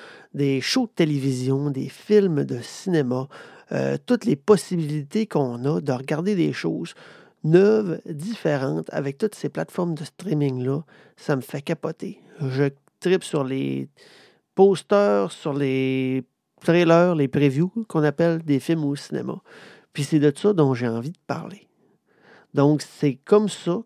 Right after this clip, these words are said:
que j'aborde... Euh, cette nouvelle mouture de mon podcast, La Liste d'écoute. Une autre chose qui me tapait sur les nerfs, c'est la liste d'écoute. Je disais toujours au début des balados, «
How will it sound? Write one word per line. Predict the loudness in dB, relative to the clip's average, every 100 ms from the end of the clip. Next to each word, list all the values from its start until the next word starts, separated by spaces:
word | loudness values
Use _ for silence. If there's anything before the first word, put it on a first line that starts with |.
| _
que | -2 0
j'aborde... | 2 2 2 2 0 -4 -2
Euh, | -2 -2 -6 -14 -20 -20 _ _
cette | -2 -2 0
nouvelle | 2 2 6 6 6 2 0 0
mouture | 4 2 2 2 2 2 -2 -8 -4
de | 4
mon | 6 6
podcast, | 2 -2 -2 -2 -4 -12 -16 -4
La | 2
Liste | 2 2 -2 -6
d'écoute. | -6 -8 -10 -10 -18 -20 -20 -6
Une | 8
autre | 8 8
chose | 4 2
qui | 2 2
me |
tapait | 4 4 4
sur | 2 2
les | 4
nerfs, | 2 0 -2 -8
c'est | -6 -2
la | 0
liste | 0 0 -2
d'écoute. | -2 -2 -4 -4
Je | -8 -6
disais | -2 0
toujours | 0 0 0 0
au |
début | 0 0 -2
des | -2 -4 -6 -8 -14 _ _ _
balados, « | -4 -2 -2 -4